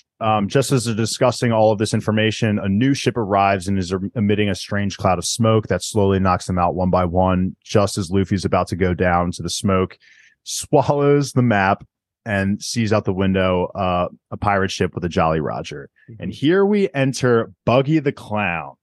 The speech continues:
Speaker 1: Basically, he is a psychotic clown that values entertainment over everything and is very sensitive when it comes to his nose.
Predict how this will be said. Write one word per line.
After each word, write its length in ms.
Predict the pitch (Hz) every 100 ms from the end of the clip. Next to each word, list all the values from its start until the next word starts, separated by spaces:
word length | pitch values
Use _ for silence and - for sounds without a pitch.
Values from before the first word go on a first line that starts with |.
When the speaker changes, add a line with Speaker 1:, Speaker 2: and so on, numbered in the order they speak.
| _ _ _ _ _ _ -
Speaker 1:
Basically, 560 | 135 143 147 156 147
he 180 | 131 135
is 180 | 127 120
a 220 | 117 101
psychotic 640 | - 110 104 - 113 120
clown 540 | - - 120 135 139 147
that 180 | 107 101
values 640 | 95 104 107 104 107 95 -
entertainment 840 | 113 107 101 113 117 120 127 131 -
over 300 | 110 98 107
everything 640 | 113 107 120 131 123 117
and 220 | 98 101
is 220 | 101 95 98
very 360 | 92 110 135
sensitive 680 | 135 - 151 147 95 85 82
when 140 | 92
it 140 | 95 -
comes 400 | - 107 107 -
to 240 | - 104
his 320 | 92 95 87 87
nose. 680 | 90 104 90 64 58 -